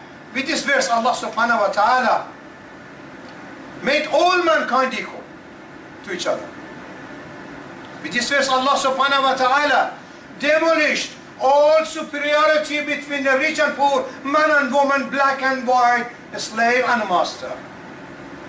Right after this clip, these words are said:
This is Allah, the Holy Allah. Allah subhanahu wa ta'ala says,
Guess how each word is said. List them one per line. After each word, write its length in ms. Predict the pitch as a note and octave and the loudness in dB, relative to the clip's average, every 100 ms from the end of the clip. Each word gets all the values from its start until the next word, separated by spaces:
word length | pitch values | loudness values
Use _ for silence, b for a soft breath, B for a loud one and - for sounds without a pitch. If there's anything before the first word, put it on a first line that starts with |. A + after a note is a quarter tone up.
| - - - - - - - - | -16 -16 -16 -16 -16 -16 -16 -16
This 160 | E4 - | -14 -12
is 80 | - | -8
Allah, 400 | C#4+ B3 - - - | -8 -6 -6 -6 -10
the 20 | - | -2
Holy 220 | - - | -2 -2
Allah. 400 | - - - - - - - - - - - - - - - - - - - - | -10 -14 -14 -16 -16 -16 -16 -16 -16 -16 -16 -16 -16 -16 -16 -16 -16 -16 -16 -4
Allah 260 | A3+ A#3+ D#4 - | 0 2 4 2
subhanahu 400 | C#4 B3+ C#4 C4 | 0 2 4 4
wa 20 | |
ta'ala 220 | C4 C4 | 4 2
says, 220 | C4 C4+ | 2 -2